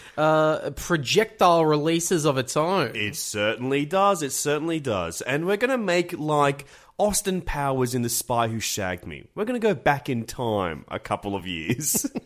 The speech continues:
Speaker 2: And we're gonna be talking today about the revolutionary comedy by director John Landis called National Lampoon's Animal House.
Speaker 1: This is not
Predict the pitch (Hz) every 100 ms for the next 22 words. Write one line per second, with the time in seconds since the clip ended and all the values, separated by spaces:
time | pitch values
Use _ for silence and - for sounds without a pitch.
0 | _ - - - - 302 277 262 - 131
1 | 143 151 151 143 147 143 139 139 131 151
2 | 170 190 - 156 131 120 120 110 - 110
3 | 113 117 117 - 113 160 196 185 214 247
4 | - 170 131 123 - 110 98 95 98 -
5 | 95 90 - 104 110 - 104 98 - 110
6 | 117 117 98 110 120 131 151 156 - -
7 | - - 110 104 92 90 90 113 123 165
8 | 175 160 160 160 117 104 101 101 101 -
9 | _ _ _ - 92 92 92 90 90 -
10 | - 90 80 67 - - - - - -
11 | - 165 143 143 156 208 247